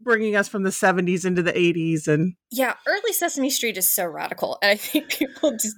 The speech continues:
Speaker 2: don't know, um, how very, very radical it is. I mean, they had a native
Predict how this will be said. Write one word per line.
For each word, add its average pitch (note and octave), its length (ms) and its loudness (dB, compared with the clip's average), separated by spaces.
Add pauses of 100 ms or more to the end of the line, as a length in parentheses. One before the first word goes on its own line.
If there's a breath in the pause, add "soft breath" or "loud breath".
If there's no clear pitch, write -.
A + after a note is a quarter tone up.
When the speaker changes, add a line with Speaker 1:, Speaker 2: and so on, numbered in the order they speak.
Speaker 2:
don't F#3+ 260 0
know, D#3+ 280 -2 (440 loud breath)
um, F#3+ 460 -2 (200)
how A3 360 -2
very, F#3 360 -2
very F3 220 -4
radical D#3+ 340 -4
it - 80 -4
is. D#3 100 -10
I - 40 -4
mean, B3 120 0
they D#4 120 0
had D#4+ 380 -2 (520 soft breath)
a A3 300 0
native A3+ 840 -2